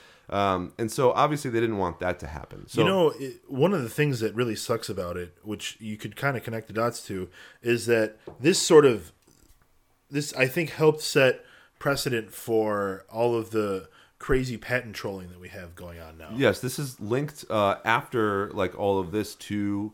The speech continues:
Speaker 1: uh, copyright trolling in general. It's
Speaker 2: Mm-hmm.
Speaker 1: absolutely true.
Speaker 2: Mm.
Speaker 1: Um, and,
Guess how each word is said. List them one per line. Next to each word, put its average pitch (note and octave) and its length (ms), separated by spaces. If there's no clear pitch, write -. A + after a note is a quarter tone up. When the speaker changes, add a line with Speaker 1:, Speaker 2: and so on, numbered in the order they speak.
Speaker 1:
uh, F2 260
copyright F#2+ 540
trolling D#2+ 340
in D#2+ 80
general. F2 440
It's G#2+ 200
Speaker 2:
Mm-hmm. A#2+ 120
Speaker 1:
absolutely G#2 460
true. G2 320
Speaker 2:
Mm. G2 200
Speaker 1:
Um, F#2+ 440
and, G#2+ 260